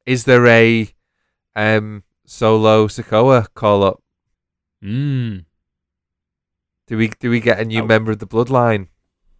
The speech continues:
Speaker 1: Or
Speaker 2: That would be quite an entrance.
Speaker 1: does, does Theory, does Theory get his own back on Lesnar by taking Lesnar out,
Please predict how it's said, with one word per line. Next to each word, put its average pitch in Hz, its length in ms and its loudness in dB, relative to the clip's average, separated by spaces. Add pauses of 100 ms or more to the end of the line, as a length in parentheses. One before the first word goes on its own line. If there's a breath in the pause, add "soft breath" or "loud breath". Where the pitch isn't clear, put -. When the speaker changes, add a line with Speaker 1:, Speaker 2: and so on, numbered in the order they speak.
(640)
Speaker 1:
Or 110 480 6
Speaker 2:
That 98 140 -20
would 92 80 -20
be 101 80 -18
quite 104 180 -12
an 110 80 -10
entrance. 120 500 -6
Speaker 1:
does, 120 200 -4
does - 280 -10
Theory, 120 600 2 (320)
does - 160 -14
Theory 123 280 0
get 113 180 -2
his 110 120 -4
own 113 180 0
back 110 220 -4
on - 120 -12
Lesnar 127 600 -4 (540)
by 113 140 -8
taking 117 340 -6
Lesnar 110 420 -2
out, 104 340 -2